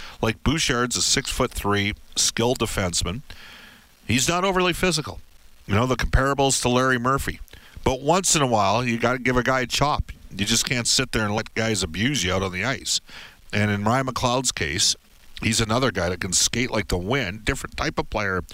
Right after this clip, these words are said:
than Bouchard, different position. But you gotta, you know, you, with, with that sort of speed, you can hurt guys if you skate through 'em and hit 'em. And I, I, that's something, they've gotta add that games. I'm not saying they have to fight. I'm just saying they gotta be stick tough. And I'm wondering whether or not it's just,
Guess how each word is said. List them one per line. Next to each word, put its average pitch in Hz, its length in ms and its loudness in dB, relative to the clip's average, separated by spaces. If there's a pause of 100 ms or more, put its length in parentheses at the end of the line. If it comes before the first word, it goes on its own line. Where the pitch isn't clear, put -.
(400)
than 95 120 0
Bouchard, 92 420 2
different 127 320 -2
position. 95 440 0
But 90 120 -4
you 92 40 -4
gotta, 135 280 -2 (200)
you - 140 -4
know, 101 80 2
you, 98 420 0
with, 98 140 -2
with 92 140 0
that 139 160 -2
sort 156 200 0
of 92 80 -2
speed, - 380 0
you 117 60 -2
can 135 140 0
hurt 151 260 -2
guys 82 240 -2
if 82 100 -8
you 90 80 -6
skate - 320 -2
through 92 220 -8
'em 92 60 -6
and 95 100 -6
hit 151 160 0
'em. - 120 -10 (440)
And 98 120 2
I, 95 140 0 (100)
I, 107 100 -4
that's 107 260 0
something, 147 520 0
they've 101 220 -2
gotta 127 420 0
add 113 260 2
that 101 200 0
games. 98 320 -2 (100)
I'm 92 140 0
not 127 220 0
saying 135 240 0
they 127 80 -2
have 113 160 -4
to 113 80 -2
fight. 123 320 -4 (580)
I'm 92 140 -2
just 110 200 2
saying 107 360 -2 (400)
they 98 80 0
gotta 101 180 2
be 92 80 -4
stick - 380 0
tough. - 420 0
And 104 140 2
I'm 107 140 2
wondering 123 420 2
whether 107 200 4
or 107 40 -2
not 104 140 2
it's 98 140 0
just, - 300 0